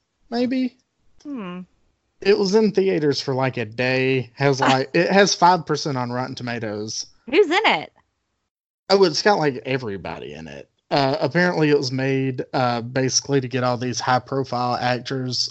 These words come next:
Speaker 1: like, to burn a movie, 'cause they have, like, movie deals with,
Speaker 2: Weird.
Speaker 1: with different companies. But yeah, I
Speaker 2: Yeah.
Speaker 1: mean, it's, it's got Halle Berry's in it. Like, it, it has a bunch of big-name people in it, but it's, it's so dumb.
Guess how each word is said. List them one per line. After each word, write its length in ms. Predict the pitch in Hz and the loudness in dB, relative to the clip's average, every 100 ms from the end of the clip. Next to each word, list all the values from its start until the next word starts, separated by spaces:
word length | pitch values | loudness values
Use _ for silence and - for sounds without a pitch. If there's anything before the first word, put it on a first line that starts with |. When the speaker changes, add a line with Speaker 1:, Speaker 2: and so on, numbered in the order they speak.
| - | 0
Speaker 1:
like, 280 | 139 131 - | 0 0 -6
to 120 | 123 | -8
burn 400 | 113 127 127 123 | -2 -2 0 -2
a 40 | |
movie, 520 | 113 123 127 135 135 - _ _ _ _ _ _ | -4 -4 -2 -2 -2 -6 _ _ _ _ _ _
'cause 180 | - 135 | 0 2
they 140 | 123 117 | 2 2
have, 200 | 120 120 | 2 0
like, 180 | 117 117 | -2 -2
movie 300 | 120 120 120 | -4 -4 -4
deals 340 | 117 113 110 | -4 -4 -4
with, 120 | 113 | -4
Speaker 2:
Weird. 180 | 113 160 | -4 -4
Speaker 1:
with 140 | 113 127 | -6 -4
different 320 | 123 127 120 | -4 -4 -6
companies. 600 | 123 117 123 131 127 - _ _ _ - _ | -4 -4 -2 -2 -2 -6 _ _ _ -20 _
But 160 | 151 175 | 4 6
yeah, 200 | 185 180 | 8 6
I 20 | |
Speaker 2:
Yeah. 240 | 151 151 | 4 2
Speaker 1:
mean, 100 | 147 | 0
it's, 240 | 147 147 - - | -2 -8 -14 -6
it's 200 | 151 147 | -4 0
got 220 | 156 - | 0 0
Halle 380 | - 131 147 139 | -2 0 0 0
Berry's 460 | 131 135 139 131 | -2 -2 -4 -4
in 160 | 135 135 | -4 -2
it. 320 | 135 135 - | -2 -4 -4
Like, 480 | 127 120 120 113 - - | -4 -2 -4 -6 -14 -4
it, 220 | 143 147 | 0 2
it 180 | 160 175 | 4 4
has 320 | 156 160 131 147 | 4 2 0 -4
a 80 | 135 | -6
bunch 280 | 120 135 - | -2 -2 -2
of 120 | 107 | -4
big-name 420 | 120 117 120 120 | -4 -4 -4 -4
people 320 | 113 127 - | -6 -8 -6
in 100 | 110 | -6
it, 140 | 113 107 | -6 -6
but 160 | 117 117 | -4 -2
it's, 360 | 123 113 - _ _ _ _ _ | -4 -4 -8 _ _ _ _ _
it's 240 | - 147 - | 0 0 2
so 240 | - 165 | 4 4
dumb. 480 | 151 120 110 92 90 | 4 0 -4 -6 -12